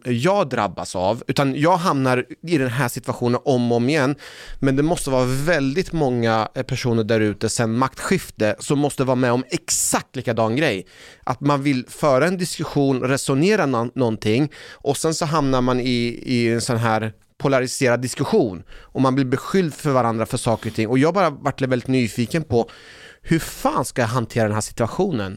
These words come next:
Hur skulle ni göra om ni skulle hamna med, tillsammans med några ny-, eh, nya vänner, och ni hamnar i en liknande si-, situation där det blir väldigt polariserad? Hur kan man, eh, vad kan man ha för strategi? För att det blir ju väldigt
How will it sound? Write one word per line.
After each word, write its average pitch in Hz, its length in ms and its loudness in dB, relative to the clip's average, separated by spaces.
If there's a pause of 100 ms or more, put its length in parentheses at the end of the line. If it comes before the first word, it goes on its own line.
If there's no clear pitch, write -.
(160)
Hur 170 120 2
skulle 170 260 0
ni 226 360 2
göra 110 580 4
om 127 220 2
ni 127 80 2
skulle 123 220 -2
hamna 113 600 0
med, 117 540 0
tillsammans 147 400 -2
med 131 100 -2
några 120 160 2
ny-, 131 340 2 (100)
eh, 110 120 -6 (240)
nya 151 480 2
vänner, 120 480 0 (280)
och 135 220 0
ni 135 80 4
hamnar 135 340 2
i 123 40 4
en 127 220 2
liknande 131 400 0
si-, 117 160 -6 (160)
situation 139 540 0
där 120 120 4
det 117 100 2
blir 117 160 0
väldigt 113 240 -2
polariserad? 120 840 -2 (640)
Hur 165 80 2
kan 165 180 0
man, 151 280 2
eh, 139 220 2
vad 151 180 -2
kan 147 120 -6
man 147 100 0
ha 131 120 -6
för 139 120 -6
strategi? 156 680 -2
För - 140 -2
att - 120 -8 (480)
det 151 120 2
blir 147 160 -2
ju 170 120 2
väldigt 151 360 0